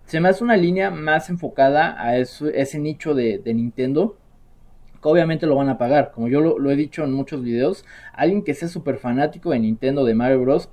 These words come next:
ni le va a importar el precio porque lo va a comprar. Pero un coleccionista más casual sí va a ser como de, "Oye,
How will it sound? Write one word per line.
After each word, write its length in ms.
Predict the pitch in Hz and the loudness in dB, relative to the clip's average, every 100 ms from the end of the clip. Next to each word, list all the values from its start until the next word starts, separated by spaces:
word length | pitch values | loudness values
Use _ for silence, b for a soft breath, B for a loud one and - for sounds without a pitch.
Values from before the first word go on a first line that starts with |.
| - | -10
ni 180 | 147 | -2
le 140 | 147 151 | 2 2
va 60 | |
a 40 | 185 | 2
importar 320 | 175 170 160 | -2 -2 -2
el 80 | 151 | -2
precio 380 | 147 151 170 143 | -2 -2 -4 -8
porque 180 | 120 | -6
lo 80 | 120 | 0
va 60 | 120 | 0
a 40 | |
comprar. 380 | 117 117 147 - b b b b | 0 2 2 0 b b b b
Pero 260 | 135 139 151 | 2 4 6
un 160 | 156 | 4
coleccionista 540 | 165 190 - 135 135 156 | 2 2 0 -4 -6 -4
más 180 | 143 139 | -4 -4
casual 420 | 139 135 135 151 | -8 0 2 2
sí 260 | - - 165 | -6 -2 0
va 80 | 156 | 0
a 40 | |
ser 180 | 151 160 | -2 -6
como 220 | 151 131 | -4 0
de, 80 | 135 | 2
"Oye, 260 | 156 156 | 2 0